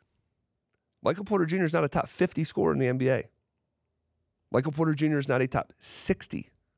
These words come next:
scorer in the N B A. Michael Porter Junior is the seventieth scorer in the N B A. If you called a team and asked to trade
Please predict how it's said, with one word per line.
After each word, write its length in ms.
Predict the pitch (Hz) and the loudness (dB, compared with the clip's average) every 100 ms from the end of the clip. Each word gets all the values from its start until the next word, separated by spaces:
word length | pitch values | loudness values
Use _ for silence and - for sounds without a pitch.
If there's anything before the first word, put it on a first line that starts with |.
| _ _ | _ _
scorer 480 | - - 78 50 - | -6 0 2 0 -2
in 120 | 85 | 2
the 100 | 82 | 4
N 120 | 57 | 2
B 100 | 55 | 0
A. 120 | 50 - _ _ _ _ _ _ _ _ _ _ - | -4 -6 _ _ _ _ _ _ _ _ _ _ -4
Michael 240 | - 143 160 | 0 0 0
Porter 260 | - 165 | 0 0
Junior 320 | 151 147 139 | 2 2 2
is 200 | 127 110 | 2 0
the 120 | 110 104 | 0 -2
seventieth 1080 | - - - 90 113 117 95 85 - - - _ _ _ _ _ _ - | -2 -4 0 0 2 2 2 0 -2 -10 -20 _ _ _ _ _ _ -10
scorer 480 | - 120 90 67 - _ _ - | -2 2 2 0 -6 _ _ -4
in 100 | 95 | 0
the 120 | 92 | 2
N 120 | 82 | 2
B 120 | 78 | 2
A. 140 | 76 - - _ _ _ _ _ _ _ _ _ _ _ _ _ - | 0 -2 -12 _ _ _ _ _ _ _ _ _ _ _ _ _ -4
If 160 | 85 | -4
you 180 | 78 110 | 4 2
called 320 | 131 160 170 | 4 2 2
a 60 | 180 | -2
team 520 | - 214 180 107 104 - _ _ _ _ - | -2 2 2 0 -4 -12 _ _ _ _ -2
and 140 | 98 | 0
asked 340 | - 101 117 - | 0 -2 -2 -6
to 60 | |
trade 720 | 123 - - 139 185 196 180 | -6 -6 0 2 2 0 -4